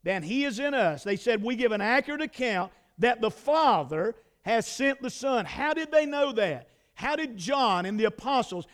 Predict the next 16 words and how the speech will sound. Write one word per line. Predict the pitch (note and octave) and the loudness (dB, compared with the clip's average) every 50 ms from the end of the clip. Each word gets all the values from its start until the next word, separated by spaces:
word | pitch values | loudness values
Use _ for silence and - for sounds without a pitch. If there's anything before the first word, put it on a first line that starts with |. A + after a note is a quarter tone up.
| _ _ | _ _
how | - - - D#4+ E4 | -10 -4 -2 0 0
did | D#4+ D4+ D4 | 0 2 6
they | D4 C#4 A3 | 6 6 6
have | G#3 C4 C4+ B3 A3+ | 6 2 0 0 0
an | G3+ - - | -2 -2 -2
accurate | - A#3+ C#4+ D4 - - B3+ C4+ C4+ C4 B3+ - | -2 0 0 0 0 -2 -6 -6 -6 -6 -6 -8
record? | G3+ G#3+ B3+ B3 A3+ - - - B2+ B2 A#2+ A#2+ _ _ _ _ _ | -2 0 2 2 2 0 -2 -8 -12 -12 -12 -16 _ _ _ _ _
They | E3 F3 F3 | -2 -2 0
had | G3 A3+ A#3 | 2 4 4
it | A#3+ - | 4 2
from | G3+ A3+ A3+ | 0 -4 -8
two | - F#3+ A#3+ A3+ | -6 -6 -6 -6
sources. | - - C4 C#4+ D4+ D4+ C4+ - - D#3 C3+ C3 C#3 | -6 -4 -2 0 0 0 0 -2 -6 -12 -12 -8 -6
They | G3+ G#3+ G3 | -4 -2 -2
had | G#3 B3 A#3+ A3+ | 0 2 2 2
it | G#3+ G#3+ | 2 2